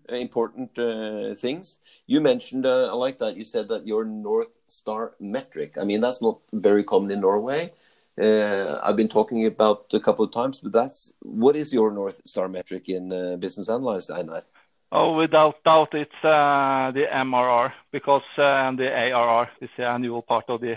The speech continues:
Speaker 2: M R R, <laughs> the annual recurring, uh, business.
Speaker 1: Yeah.
Speaker 2: Because, uh, since we, uh, entered the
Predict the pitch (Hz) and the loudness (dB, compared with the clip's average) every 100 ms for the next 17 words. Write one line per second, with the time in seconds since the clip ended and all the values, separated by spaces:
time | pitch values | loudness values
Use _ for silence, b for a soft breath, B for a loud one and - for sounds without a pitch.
0 | - 127 117 127 123 127 147 - 208 - | -6 -6 -4 -2 0 0 -2 -6 -8 -4
1 | 147 147 135 131 - 127 127 131 131 131 | -4 -4 -6 -8 -2 -2 -2 -6 -8 -8
2 | 123 135 151 151 _ B B B 120 127 | -8 -10 -10 -12 _ B B B -6 -2
3 | 139 - 143 143 127 120 117 135 131 135 | -2 -2 0 0 2 -2 -4 -6 -6 -4
4 | 135 131 127 127 123 - 127 - 123 123 | -2 0 0 0 -2 -4 -6 -6 -6 -2
5 | 123 123 | -2 -4